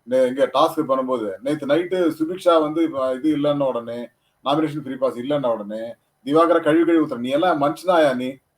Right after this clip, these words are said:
அஹ், உன்னாலதான் அவன் வந்து பண்ணா" அப்படின்ட்டு. ஆனா சுபிக்ஷாவோட பாட்டில் எல்லாத்தையும் அப்ரூவ் பண்ணது சுபி-, இவங்க தான், பார்வதி தான். என்ன மாதிரி டிராமா பாருங்களேன். "அவரு தான் அப்ரூவ் பண்ணாரு" அப்படின்னு ரம்யா கிட்ட பொய் சொல்றாங்க.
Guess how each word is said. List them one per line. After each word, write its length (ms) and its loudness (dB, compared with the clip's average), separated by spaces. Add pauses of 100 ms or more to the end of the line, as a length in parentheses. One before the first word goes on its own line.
(120)
அஹ், 160 -8 (100)
உன்னாலதான் 380 2
அவன் 220 4
வந்து 420 -2
பண்ணா" 280 -2
அப்படின்ட்டு. 300 -8 (320)
ஆனா 220 -4
சுபிக்ஷாவோட 440 2
பாட்டில் 340 2
எல்லாத்தையும் 360 2
அப்ரூவ் 220 -6
பண்ணது 580 -2
சுபி-, 340 -10
இவங்க 200 -8
தான், 220 -6
பார்வதி 380 0
தான். 200 -14 (380)
என்ன 260 -4
மாதிரி 260 4
டிராமா 320 4
பாருங்களேன். 420 -2
"அவரு 220 0
தான் 200 6
அப்ரூவ் 220 0
பண்ணாரு" 240 0
அப்படின்னு 280 0
ரம்யா 180 0
கிட்ட 140 -2
பொய் 260 -6
சொல்றாங்க. 280 -6